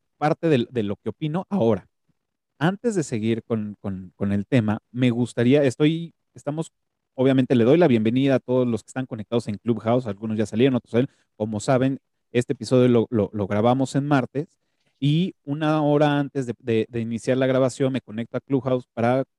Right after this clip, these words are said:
cotorrear y platicar sobre la película con los que estén conectados. Pues bueno, les doy la bienvenida. Muchas gracias, eh, por, por estar acá, los que están conectados. Seguíamos con el tema.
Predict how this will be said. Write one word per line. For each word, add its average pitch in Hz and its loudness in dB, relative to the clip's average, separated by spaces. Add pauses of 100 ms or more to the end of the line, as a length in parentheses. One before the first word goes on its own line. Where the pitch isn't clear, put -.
cotorrear 120 -2
y 127 -4
platicar 117 -8
sobre 117 0
la 110 0
película 127 -4
con 98 -14
los 95 -18
que - -20
estén 110 -6
conectados. 135 2 (220)
Pues 131 -8
bueno, 104 -6
les 104 -2
doy 127 2
la 123 -2
bienvenida. 110 -2
Muchas 147 -2
gracias, 135 0
eh, 110 -6 (100)
por, 101 -10
por 104 -8
estar 123 0
acá, 131 0
los 127 -2
que - -20
están 113 -8
conectados. 143 0 (180)
Seguíamos 185 0
con 190 -4 (240)
el 135 -6
tema. 175 -2